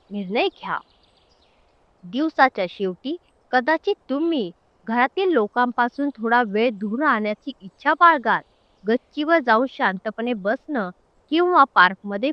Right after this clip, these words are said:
फेरफटका मारणं हे तुम्हाला हव्या असलेल्या शांततेची जाणीव करून देईल. या क्षणात स्वतःला समजून घ्या, मनातल्या विचारांना मोकळं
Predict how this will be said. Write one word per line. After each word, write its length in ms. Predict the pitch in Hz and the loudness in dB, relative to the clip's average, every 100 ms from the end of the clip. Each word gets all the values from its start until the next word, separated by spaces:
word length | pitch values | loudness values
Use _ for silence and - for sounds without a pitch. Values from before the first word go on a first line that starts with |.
| - | -2
फेरफटका 580 | 269 185 190 170 - 285 | -4 -4 -10 -8 -2 2
मारणं 400 | 370 349 240 156 - _ _ - | 4 2 2 -6 -12 _ _ -10
हे 60 | 208 | -8
तुम्हाला 460 | 226 202 202 196 240 - _ _ - | -6 -2 0 2 2 0 _ _ -4
हव्या 280 | 254 277 392 - | 0 2 2 0
असलेल्या 380 | 226 247 254 262 | -8 -4 -2 -2
शांततेची 720 | - 233 214 226 208 233 269 | 0 0 0 -6 -8 -8 -8
जाणीव 440 | 226 202 170 190 330 - | -8 -2 -2 -2 -6 -2
करून 260 | 349 285 | 0 0
देईल. 220 | 202 151 120 _ _ _ - | -4 -8 -12 _ _ _ -6
या 160 | 214 262 | 2 2
क्षणात 600 | _ - 302 339 233 156 _ _ _ _ | _ -4 0 2 2 0 _ _ _ _
स्वतःला 440 | 294 302 349 339 339 - | 0 0 0 0 0 -2
समजून 440 | 226 202 226 381 | -4 -4 -4 -4
घ्या, 260 | 349 208 165 151 _ _ - | -4 -2 -2 -4 _ _ -2
मनातल्या 480 | 220 277 294 277 285 | 0 2 2 0 0
विचारांना 580 | 220 - 226 220 247 | 0 -2 2 2 2
मोकळं 420 | 285 202 165 - | 0 0 -2 0